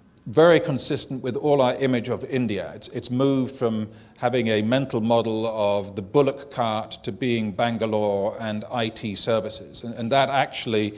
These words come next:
is what you see very clearly when you look at that data in the, in the G D P. So you can see that India qualitatively has, has matured quite a lot, and the Gulf has remained relatively static.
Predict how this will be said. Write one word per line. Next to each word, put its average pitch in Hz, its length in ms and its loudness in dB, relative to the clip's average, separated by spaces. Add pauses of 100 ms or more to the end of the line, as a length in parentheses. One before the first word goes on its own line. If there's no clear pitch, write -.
(220)
is 120 160 -2
what 127 180 0
you 117 100 -2
see 117 300 0
very 120 240 4
clearly 113 460 0
when 110 180 0
you 107 100 -2
look 117 220 -2
at 117 140 -8
that 113 260 -8
data 107 320 -2
in 101 140 -4
the, 117 160 -4
in 113 80 -4
the 101 80 -4
G 107 200 -6
D 110 160 -6
P. 107 300 -4
So 123 140 -4
you 120 100 0
can 131 140 -2
see 143 220 0
that 117 220 0 (300)
India 156 380 6
qualitatively 123 920 2
has, 107 300 -2 (360)
has 117 320 -2 (180)
matured 127 600 4
quite 113 280 2
a 123 60 -2
lot, 117 380 2
and 104 200 -4 (380)
the 127 80 -4
Gulf 135 380 4
has 104 240 -6
remained 120 520 2
relatively 117 500 4
static. - 520 -4